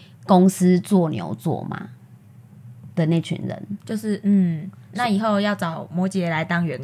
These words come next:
Speaker 2: 工。
Speaker 1: 就是，对，所以摩羯是一个很好的员工。
Speaker 2: 嗯。
Speaker 1: 嗯，然后，呃，所以我，我自己呢，在研究星盘的过程，就是因为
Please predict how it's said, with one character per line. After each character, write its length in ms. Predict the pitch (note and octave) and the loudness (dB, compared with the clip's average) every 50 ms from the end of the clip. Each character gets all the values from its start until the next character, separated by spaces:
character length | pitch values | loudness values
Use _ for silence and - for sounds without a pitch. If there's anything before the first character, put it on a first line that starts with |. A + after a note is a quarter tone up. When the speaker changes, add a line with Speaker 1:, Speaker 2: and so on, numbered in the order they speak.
| - | -10
Speaker 2:
工。 280 | - D3+ C#3 E3+ G3 G3 - - - - - - - - - - - - | -12 -12 -10 -8 -10 -10 -10 -14 -20 -20 -20 -20 -20 -20 -20 -20 -10 2
Speaker 1:
就 120 | - D4+ D#4 | 4 4 4
是， 200 | D#4 D#4+ D#4+ C4+ | 4 4 2 2
对， 320 | G#3+ - B3 G#3 D#3+ C#3+ D#3+ | 8 10 10 10 10 8 4
所 120 | - C4 C#4 | 2 2 4
以 80 | E4 | 4
摩 260 | E4 C#4 G#3+ G3+ G#3+ | 6 6 6 4 4
羯 140 | A3 G#3+ F#3+ | 4 4 2
是 120 | F#3+ G#3+ A#3+ | 2 2 2
一 80 | A3 | 2
个 100 | - F#3 | 2 4
很 160 | G3 D3+ A#2 | 2 2 2
好 160 | E3+ E3+ A2 E2 | 0 0 -2 -2
的 100 | C2+ B1+ | -4 -6
员 160 | C#2 C2+ - - - - | -8 -10 -10 -12 -8 -6
工。 180 | - - - - | -4 -4 -4 -4
Speaker 2:
嗯。 680 | - F#3+ G#3+ A3 A#3+ B3 A#3 G#3 F#3 E3 D#3 D3 D3 E3+ | -6 -4 -4 -4 -2 0 2 4 4 4 0 -2 -4 0
Speaker 1:
嗯， 240 | F3 G3 F#3+ F3 D#3+ | 4 4 6 6 6
然 100 | E3 F3 | 4 4
后， 260 | F#3+ A3+ G#3+ G3+ F#3+ G3+ - - - - - - | 6 6 6 6 4 2 -2 -10 -20 -20 -8 -2
呃， 380 | - F3+ F3 E3 D#3+ D#3+ D#3 | 2 2 4 4 2 2 0
所 160 | E3+ - C4+ C#4+ | 2 2 4 4
以 80 | E4+ | 4
我， 280 | E4+ C4+ G#3 F#3+ F3 E3+ - | 4 4 4 4 4 4 4
我 160 | - F#3+ F3+ | 4 4 4
自 160 | F3+ - C#4+ | 4 2 -2
己 200 | D4 - G#3 E3 | 0 2 4 4
呢， 180 | D#3+ E3+ E3 E3 | 4 4 4 2
在 300 | D#3+ A#3+ A3+ G#3 F#3+ F3+ F3 E3+ D#3+ D#3+ - - - | 4 4 6 8 8 8 6 4 2 0 -2 -2 2
研 240 | - F#3 E3+ F#3 G#3 | 4 4 6 6 6
究 160 | - - G#3 | 6 6 4
星 260 | F#3+ - F#3+ F#3+ G3 | 4 6 6 6 6
盘 160 | G3+ F3+ E3 | 6 6 4
的 80 | D3+ D#3 | 2 2
过 240 | - - G3 F3 C3+ | 2 2 2 2 2
程， 240 | - - - - | 0 -4 -4 -4
就 160 | C3+ - A#3+ A#3+ | -2 -2 -2 -2
是 140 | G#3+ A#3 - - | -2 -4 -2 2
因 180 | F3+ F3+ F3 | 2 4 6
为 220 | F#3 G3+ G3 F3 | 6 6 6 6